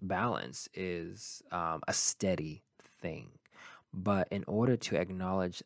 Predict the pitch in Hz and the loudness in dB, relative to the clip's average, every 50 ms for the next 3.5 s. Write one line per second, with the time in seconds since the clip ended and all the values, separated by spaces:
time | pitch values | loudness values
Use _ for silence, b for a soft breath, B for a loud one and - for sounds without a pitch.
0 | _ - 87 82 - - - - - - - 98 92 90 82 85 85 82 - - | _ -2 -2 -2 0 -2 -2 -2 -4 -4 -2 -2 -2 0 -2 -4 -4 -6 -8 -10
1 | _ _ _ _ _ _ _ - 101 95 87 82 80 78 80 - - _ b b | _ _ _ _ _ _ _ -4 -2 -2 -2 -4 -6 -10 -12 -14 -18 _ b b
2 | b b b b b _ - - - 113 107 104 95 - - - 101 95 92 92 | b b b b b _ -20 -8 -6 -2 0 0 0 -2 -2 0 0 2 2 2
3 | 85 85 - 92 87 92 101 95 85 87 | 0 -2 0 0 2 2 2 0 -2 -6